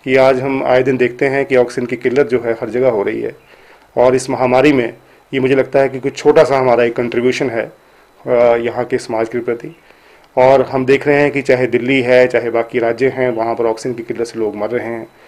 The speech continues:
ऐसी किल्लत यहाँ ना हो, उसके चलते ये छोटा सा कदम समाज के लिए बढ़ाया है। ये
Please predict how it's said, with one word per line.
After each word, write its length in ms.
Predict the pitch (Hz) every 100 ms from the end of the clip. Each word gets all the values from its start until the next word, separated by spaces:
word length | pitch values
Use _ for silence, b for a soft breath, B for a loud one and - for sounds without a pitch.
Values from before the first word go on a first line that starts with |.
| b -
ऐसी 240 | 135 -
किल्लत 280 | 156 143 147
यहाँ 200 | 127 131
ना 180 | 120 139
हो, 260 | 123 113 - b b b
उसके 180 | 147 -
चलते 260 | 170 127 135
ये 60 |
छोटा 260 | 127 123 123
सा 100 | 123
कदम 300 | 117 120 104 -
समाज 280 | - 120 113
के 100 | 113
लिए 100 | 107
बढ़ाया 280 | 98 87 82
है। 120 | - - _ _ _ _ 151
ये 240 | 151 151